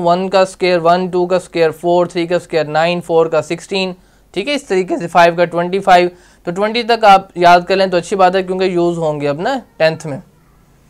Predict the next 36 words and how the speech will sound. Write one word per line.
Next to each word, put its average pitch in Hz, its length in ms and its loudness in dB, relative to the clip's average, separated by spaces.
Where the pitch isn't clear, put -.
तो 190 60 -2
देखें, 226 220 2
सेवनटीन 233 460 0
को 240 100 -2
सेवनटीन 208 480 0
से 208 80 -4
मल्टीप्लाई 196 500 0
करेंगे 214 400 -4
तो 214 280 0
फ़ोर्टी 170 220 -2
नाइन, 185 460 0
और 156 520 6
फिर 170 180 -8
इस 165 100 -10
तरह 180 160 0
से 185 80 -6
जब 175 160 0
इसको 175 240 -6
करेंगे 175 340 -2
तो 311 140 -8
कितना 170 300 -2
आंसर 170 180 -4
आ 156 100 2
जाएगा, 151 220 -2
टू 165 260 -8
एटी 165 280 -8
नाइन। 160 400 -2
और 185 260 4
इलेवन, 196 360 4
इलेवन 196 360 2
तो 185 100 4
वन 156 220 -2
ट्वेंटी 170 280 -6
वन 180 200 -2
होते 170 220 -4
हैं। 165 120 -8